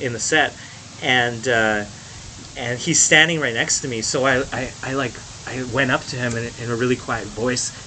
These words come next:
<laughs> And I don't know why I said this, but I was like, "Herb, Herb, do you wanna sit down?"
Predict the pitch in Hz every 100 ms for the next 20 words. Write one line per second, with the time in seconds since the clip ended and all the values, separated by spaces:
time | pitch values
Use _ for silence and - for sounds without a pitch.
0 | - - - 165 185 180 185 135 117 131
1 | - 107 110 151 - 135 131 135 123 -
2 | - 226 262 202 - - - - - -
3 | 262 240 - - - - - - - -
4 | - - - 180 190 240 254